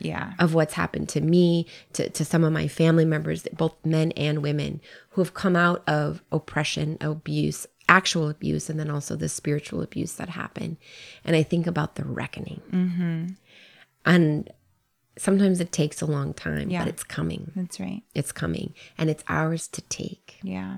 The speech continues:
Speaker 1: that's so good.
Speaker 2: And that's where I feel like we're all poised. That's why I feel like you and I are doing this. That's why I feel like you are listening to this,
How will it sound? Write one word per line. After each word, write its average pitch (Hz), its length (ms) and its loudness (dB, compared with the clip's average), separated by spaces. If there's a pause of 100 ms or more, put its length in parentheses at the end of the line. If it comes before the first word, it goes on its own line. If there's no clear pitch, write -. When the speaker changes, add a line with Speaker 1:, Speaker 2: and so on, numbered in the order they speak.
Speaker 1:
that's 226 240 -14
so - 160 -6 (220)
good. - 440 -16 (580)
Speaker 2:
And 175 320 6
that's 202 320 8
where 185 100 4
I 165 120 2
feel 156 240 0
like 151 180 -4
we're 156 100 -2
all 156 160 -4
poised. - 640 -8
That's 185 240 6
why 180 160 2
I 165 80 2
feel 160 180 0
like 156 160 -2
you 156 100 0
and 151 100 0
I 147 120 0
are 143 100 -2
doing 143 360 0
this. 233 340 0 (360)
That's 165 260 2
why 165 140 6
I 156 80 4
feel 160 200 2
like 151 180 -2
you 165 320 4
are 147 120 2
listening 220 600 2
to - 140 -2
this, 220 460 2